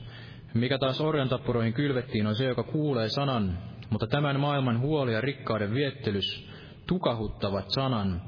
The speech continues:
ja hän jää hedelmättömäksi. Mutta mikä hyvää maahan kylvettiin, on se, joka kuulee sanan ja ymmärtää sen,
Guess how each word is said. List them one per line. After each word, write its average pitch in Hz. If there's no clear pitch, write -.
ja 101
hän 104
jää 101
hedelmättömäksi. 104
Mutta 104
mikä 135
hyvää 156
maahan 120
kylvettiin, 127
on 110
se, 139
joka 123
kuulee 147
sanan 127
ja 107
ymmärtää 117
sen, 117